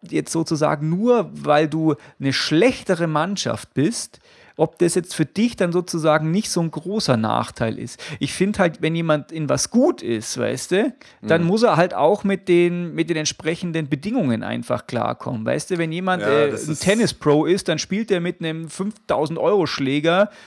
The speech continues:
Speaker 1: äh, spielt dich an die Wand und mit einem dreißig Euro Aldi-Schläger spielt er dich auch an die Wand. Und so, finde ich, sollte das da eigentlich auch sein.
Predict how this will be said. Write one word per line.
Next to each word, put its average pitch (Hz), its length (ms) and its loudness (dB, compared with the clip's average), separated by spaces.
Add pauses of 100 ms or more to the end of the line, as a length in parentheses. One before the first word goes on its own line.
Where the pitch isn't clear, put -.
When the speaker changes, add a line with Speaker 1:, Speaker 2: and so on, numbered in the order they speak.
(160)
Speaker 1:
äh, 165 160 0
spielt 185 320 -2
dich 175 140 -4
an 165 80 -2
die 160 160 -4
Wand 170 320 2
und 180 140 0
mit 180 180 -2
einem 165 100 -4
dreißig 170 440 0
Euro 165 260 2
Aldi-Schläger 165 640 0
spielt 180 220 -4
er 175 60 4
dich 156 120 0
auch - 180 2
an 127 120 0
die 123 100 0
Wand. 120 340 -2 (360)
Und 139 180 -2
so, 165 140 0
finde 196 320 0
ich, 160 100 -4
sollte 185 300 2
das 170 240 0
da 165 200 2
eigentlich 160 480 -2
auch 160 280 0
sein. 117 400 -6